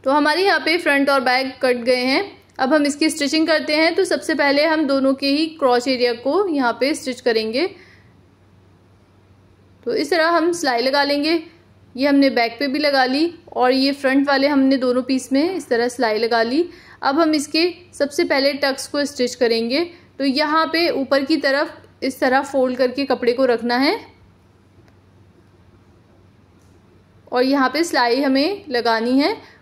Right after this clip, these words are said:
और नीचे की तरफ जहाँ तक हमारा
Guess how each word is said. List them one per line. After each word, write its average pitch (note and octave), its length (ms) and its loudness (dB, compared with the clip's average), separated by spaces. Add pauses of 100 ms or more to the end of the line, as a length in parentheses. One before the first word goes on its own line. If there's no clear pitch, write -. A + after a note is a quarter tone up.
(1300)
और C4+ 120 4
नीचे C#4 320 4
की F4+ 140 2
तरफ D#4 380 0
जहाँ C4+ 340 2
तक C#4+ 140 -2
हमारा C4+ 280 2